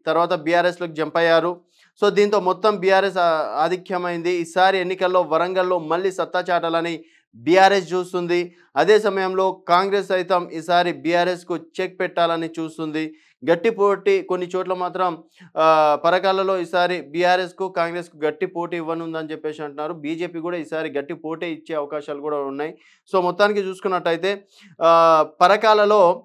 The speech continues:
ఈసారి బీఆర్ఎస్కు కాంగ్రెస్ గట్టి పోటీని ఇవ్వనుంది. అక్కడ బీఆర్ఎస్ ఎమ్మెల్యే ధర్మారెడ్డికి కాంగ్రెస్ నాయకురాలు కొండ సురేఖ చెక్ పెట్టే ఛాయిస్ ఉంది. ఇటు భూపాలపల్లిలో గండ్ర వెంకటరమణారెడ్డికి కాంగ్రెస్ నేత గండ్ర సత్యనారాయణ చెక్ పెట్టేయడం ఖాయంగా కనిపిస్తుంది.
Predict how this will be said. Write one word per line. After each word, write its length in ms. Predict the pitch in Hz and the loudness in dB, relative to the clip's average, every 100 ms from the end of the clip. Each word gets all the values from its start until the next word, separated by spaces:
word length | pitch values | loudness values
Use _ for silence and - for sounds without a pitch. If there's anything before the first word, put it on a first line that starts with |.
| _ | _
ఈసారి 460 | 175 175 196 196 202 | -8 -2 2 4 2
బీఆర్ఎస్కు 560 | 170 185 190 190 170 | 2 0 0 -2 -6
కాంగ్రెస్ 400 | 185 175 175 170 | -4 -2 -4 -6
గట్టి 160 | 165 165 | -6 -6
పోటీని 360 | 160 170 170 165 | -6 -6 -6 -6
ఇవ్వనుంది. 420 | 160 165 165 185 | -6 -6 -6 -6
అక్కడ 220 | 170 175 | -4 -4
బీఆర్ఎస్ 520 | 147 165 190 196 190 | -4 -2 0 0 -4
ఎమ్మెల్యే 320 | 185 180 180 | -8 -6 -4
ధర్మారెడ్డికి 1040 | 175 123 139 160 180 180 175 175 202 214 - _ _ _ _ - | -4 -6 -6 0 0 0 -4 0 2 2 -4 _ _ _ _ 6
కాంగ్రెస్ 420 | 202 226 220 214 | 6 6 2 0
నాయకురాలు 420 | 196 185 185 180 | -2 0 2 2
కొండ 240 | 175 180 | -2 -4
సురేఖ 440 | 185 185 180 180 180 | -4 -4 -4 -4 -6
చెక్ 140 | 175 | -6
పెట్టే 280 | 185 170 175 175 | -6 -6 -6 -2
ఛాయిస్ 240 | 170 175 | 0 -2
ఉంది. 380 | 175 165 165 165 _ _ | -6 -6 -6 -8 _ _
ఇటు 120 | 180 | 0
భూపాలపల్లిలో 840 | 208 190 208 226 226 214 208 208 180 | 2 2 2 2 2 0 -2 -2 -4
గండ్ర 180 | 180 196 | -6 -6
వెంకటరమణారెడ్డికి 1120 | 190 180 190 190 185 175 175 180 175 175 170 _ _ - | -8 -8 -8 -8 -8 -10 -8 -8 -6 -6 -8 _ _ 2
కాంగ్రెస్ 460 | 180 202 208 202 | 2 4 0 -2
నేత 240 | 190 185 185 180 170 147 | -8 -6 -2 -2 -2 -6
గండ్ర 180 | 160 180 | -4 -4
సత్యనారాయణ 720 | 180 170 180 185 185 180 175 175 - | -6 -6 -4 -2 -2 -4 -6 -8 -8
చెక్ 120 | 190 - | -8 -4
పెట్టేయడం 640 | 185 170 - 185 180 180 | -6 -6 -4 0 0 -2
ఖాయంగా 460 | 175 160 160 180 180 | -4 -2 -2 0 -2
కనిపిస్తుంది. 720 | 175 160 165 160 160 156 160 | -4 -4 -10 -10 -10 -10 -8